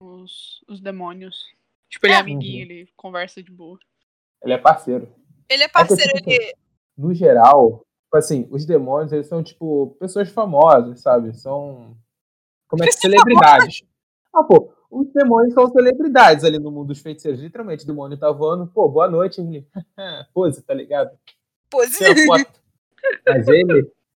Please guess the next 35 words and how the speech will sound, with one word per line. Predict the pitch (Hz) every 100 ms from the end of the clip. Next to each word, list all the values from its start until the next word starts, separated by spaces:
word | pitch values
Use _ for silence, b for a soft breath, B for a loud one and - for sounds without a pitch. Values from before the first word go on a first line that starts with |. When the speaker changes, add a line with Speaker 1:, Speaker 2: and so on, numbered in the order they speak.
| _ _ _
Speaker 3:
ele | 151 190 185
real | 185 170 185
tem | 190
uma | 185 180
relação, | 180 175 165 175 165
tipo | -
assim, | 175 175 170 135 _ _ _
de | 120
proximidade | 160 151 160 175 165 156 127
com | 127
o |
Shidaruma, | 117 127 120 120 113 113 _ _ _ _ -
que |
é | 120
um |
Speaker 1:
Uhum. | 120 233 233 165
Speaker 3:
que | 135
é |
o | 123 120
principal | - 123 - 135
demônio | 143 131 135 160
e, |
teoricamente, | 180 160 156 160 139 139 156
é |
o | 151
demônio | 143 139
que | 151 175
cria | 160 143
os | 120
feiticeiros. | 113 - _ 110 - _ _ _
Speaker 2:
Uhum. | 240 233 196 233 _ _ -
Speaker 1:
E | 208 202 196 196 190 185 180 180 -
falando | 196 190 208
agora | 202 190 185
dos | 180